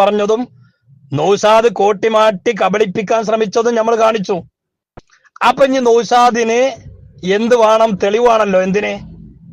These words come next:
തക്ലീഫുണ്ടോ, പ്രായപൂർത്തിയും ബുദ്ധിയും ഉണ്ടോ, എന്നാൽ നിസ്കരിക്കുന്നത് കാണണം എന്നതിന് തെളിവാണല്ലോ. അത് കുറ്റിപ്പുറം അബ്ദുള്ള ഉസ്താദ് പറഞ്ഞണേ എന്നുള്ളതിന് തെളിവാണല്ലോ.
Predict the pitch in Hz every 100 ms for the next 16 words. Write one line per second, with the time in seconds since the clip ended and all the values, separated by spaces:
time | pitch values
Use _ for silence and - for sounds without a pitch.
0 | - - - - - - 175 214 220 262
1 | 220 247 240 240 254 269 277 - - _
2 | - 160 208 233 240 233 240 247 220 190
3 | 240 240 226 214 226 240 269 - _ _
4 | _ - 147 170 196 208 220 254 226 180
5 | 180 - 226 190 226 226 214 196 208 214
6 | 208 226 208 123 - _ _ _ _ -
7 | 143 165 180 196 202 190 202 202 180 180
8 | 214 214 190 190 180 139 95 _ - 160
9 | 180 165 208 185 208 208 180 202 202 214
10 | 202 185 185 196 208 196 123 _ _ 147
11 | 185 196 196 196 180 170 214 190 175 156